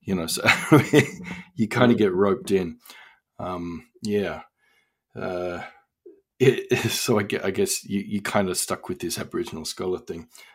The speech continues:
Speaker 1: Um, yeah,
Speaker 2: Would you
Speaker 1: so,
Speaker 2: rather
Speaker 1: um,
Speaker 2: be, would you rather be studying things that weren't Indigenous?
Speaker 1: Um, well, I'm, I'm kinda branching out, uh, like, quite a bit.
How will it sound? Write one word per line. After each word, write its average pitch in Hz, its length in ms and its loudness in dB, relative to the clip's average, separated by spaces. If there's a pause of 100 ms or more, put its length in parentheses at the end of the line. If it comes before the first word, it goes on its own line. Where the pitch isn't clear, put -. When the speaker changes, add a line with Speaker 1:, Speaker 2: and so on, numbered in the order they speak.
(100)
Speaker 1:
Um, 127 380 2
yeah, - 100 4
Speaker 2:
Would 131 120 10
you 123 80 10
Speaker 1:
so, 104 80 8
Speaker 2:
rather 113 140 8 (100)
Speaker 1:
um, 147 80 -6
Speaker 2:
be, 151 260 6
would 123 200 4
you 117 100 6
rather 113 220 8
be 131 120 2
studying 139 420 4
things 131 240 2
that 131 100 -2
weren't 120 340 4
Indigenous? 143 680 0 (320)
Speaker 1:
Um, 147 520 6 (280)
well, 247 520 2
I'm, 214 240 2
I'm 170 140 -2
kinda 240 280 2
branching 127 540 2
out, 143 380 4
uh, 95 580 -6
like, 104 220 -8
quite 127 280 0
a 117 60 4
bit. 92 320 -2